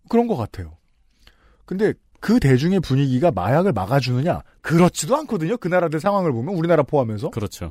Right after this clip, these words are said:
Speaker 1: 예, 그냥 화형만 하고 싶은 거예요. 취미생활로.
Speaker 2: 음.
Speaker 1: 그래서 저는 상스러운 언론의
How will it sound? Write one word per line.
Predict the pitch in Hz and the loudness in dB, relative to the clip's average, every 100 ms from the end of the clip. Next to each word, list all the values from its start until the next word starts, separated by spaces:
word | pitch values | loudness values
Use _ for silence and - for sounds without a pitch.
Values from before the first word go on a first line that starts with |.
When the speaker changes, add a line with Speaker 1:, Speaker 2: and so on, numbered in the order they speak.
| - 214 | -10 -4
Speaker 1:
예, | 208 98 73 _ _ _ | -4 -4 -10 _ _ _
그냥 | 190 247 269 | 0 2 2
화형만 | 254 330 302 277 | 4 4 4 2
하고 | 339 339 | 2 0
싶은 | - - 349 | -2 -6 -2
거예요. | 233 226 | 0 0
취미생활로. | - 311 285 269 240 196 165 202 165 104 82 69 | -4 -6 -4 -2 0 2 2 4 2 0 -6 -18
Speaker 2:
음. | - _ _ _ _ | -20 _ _ _ _
Speaker 1:
그래서 | - 277 - | -6 -4 -2
저는 | 202 220 214 127 - _ _ | -2 -2 -4 -6 -10 _ _
상스러운 | - 220 240 269 247 208 | -12 -8 -2 2 2 2
언론의 | 143 160 175 170 165 160 143 143 156 104 71 | 2 2 0 -2 -2 -2 -4 -4 -4 -6 -8